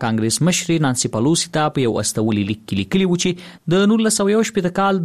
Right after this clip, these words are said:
د بهرنیو مرستو د قانون د پنځه سوه اوولس مادې له مخې د، د غیر ناټو عمده متحد په توګه د افغانستان د نوم د لغوه کولو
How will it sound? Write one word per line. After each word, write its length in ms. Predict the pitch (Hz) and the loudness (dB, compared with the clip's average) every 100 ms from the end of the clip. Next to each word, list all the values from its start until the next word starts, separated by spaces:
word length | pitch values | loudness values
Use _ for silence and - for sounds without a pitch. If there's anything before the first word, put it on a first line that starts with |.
| 147 | 0
د 60 | |
بهرنیو 400 | 135 127 151 196 165 | 0 0 2 4 2
مرستو 240 | 147 131 | 0 -2
د 60 | 127 - | -4 0
قانون 300 | 123 156 156 139 | 2 2 2 -2
د 80 | - | 0
پنځه 240 | 127 160 - | 0 0 0
سوه 240 | 175 175 - 147 | 2 0 0 0
اوولس 480 | 170 202 156 135 131 | 2 2 0 0 0
مادې 420 | 123 120 127 170 120 | 0 0 -2 0 0
له 80 | 143 | 2
مخې 220 | 190 170 185 - - 127 | 2 0 -2 -8 -6 0
د، 180 | 165 175 135 | 0 2 0
د 100 | 139 | 0
غیر 180 | 160 139 | 0 2
ناټو 260 | 120 117 156 156 | 0 0 0 2
عمده 200 | 127 117 107 | 0 0 0
متحد 340 | 107 120 175 | -2 -2 -4
په 80 | - 220 | -2 0
توګه 200 | 185 120 | 2 0
د 100 | 110 | 0
افغانستان 520 | 110 110 - 156 139 120 | 0 0 0 0 0 2
د 100 | 117 | 2
نوم 160 | 139 131 | 2 2
د 60 | 110 | 0
لغوه 240 | 95 92 95 | -2 -4 -2
کولو 240 | 104 127 | 0 0